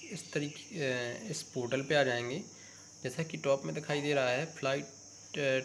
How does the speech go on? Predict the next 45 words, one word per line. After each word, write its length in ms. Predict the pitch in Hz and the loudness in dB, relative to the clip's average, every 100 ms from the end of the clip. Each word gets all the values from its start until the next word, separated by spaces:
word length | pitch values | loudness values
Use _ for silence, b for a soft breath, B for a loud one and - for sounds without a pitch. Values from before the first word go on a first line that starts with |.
| 131 | 0
टिकट 260 | 147 160 156 | -2 -2 -2
और 220 | 143 135 | -4 -2
होटल 260 | 127 120 135 | -4 -4 -4
बुकिंग, 380 | 117 107 113 110 | -2 -2 -4 -6
तो 80 | 120 | -6
हाईएस्ट 400 | 127 131 151 - | -4 -2 -2 -2
कमीशन 380 | 135 135 135 139 | -2 -2 -4 -6
इस 100 | 135 | -6
पे 200 | - 170 | -8 -2
add 140 | 131 131 | 0 0
markup 380 | 123 127 135 135 | 0 0 -2 0
and 120 | 131 170 | -2 0
earn 180 | 131 135 | -2 -2
up 160 | 131 - | -8 -8
to 80 | 170 - | -10 -4
पाँच 240 | 127 120 | -2 -2
सौ 120 | 120 135 | 0 0
रुपीज 400 | 123 135 175 - - | 0 0 -4 -6 -4
on 140 | 131 139 - 180 | -4 -2 -6 -2
each 200 | 190 - | -2 0
ticket 260 | 156 139 | 0 0
booking, 320 | 117 110 117 - | 0 -4 -6 -4
हर 100 | 139 151 | -2 0
टिकट 260 | 156 151 | 0 -4
बुकिंग 320 | 135 131 143 | -4 -4 -4
पे 120 | 139 175 | -4 -2
बता 280 | 135 113 | -2 0
रहा 120 | 107 107 | 0 -2
है। 160 | 117 - - B B B B B B B - - | -6 -12 -18 B B B B B B B -10 0
और 520 | 135 139 - 208 214 | 6 6 4 -6 -6
नीचे 340 | 156 143 135 156 | -2 -2 0 0
की 140 | 151 | 2
आप 180 | 147 147 - | 2 0 0
तरफ 140 | 139 139 | 4 4
देखेंगे 420 | 131 135 143 139 | 4 2 2 -2
तो 100 | 143 | -2
फ्लाइट 300 | - 131 131 | 2 2 2
बुकिंग, 340 | 127 127 135 | -2 -2 -4
ट्रेन 280 | 131 127 127 | -2 -2 0
बुकिंग, 280 | 127 127 131 | -2 -2 -4
बस 260 | 123 131 - | -2 -2 -2
टिकट 280 | 143 139 135 | -2 0 0
और 180 | 131 - | 0 0
होटल 320 | 117 113 143 | -4 0 -2
टिकट, 320 | 139 127 117 | -2 -4 -4